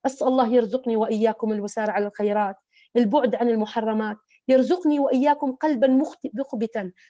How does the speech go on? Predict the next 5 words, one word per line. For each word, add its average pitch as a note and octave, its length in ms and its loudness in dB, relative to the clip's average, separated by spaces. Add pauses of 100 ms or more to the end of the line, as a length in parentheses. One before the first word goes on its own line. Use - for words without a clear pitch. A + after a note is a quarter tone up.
عارفًا D4 600 2
عالمًا C4 420 0
بالله، G#3 500 -2
محبًا B3 500 2
لله. G3+ 520 0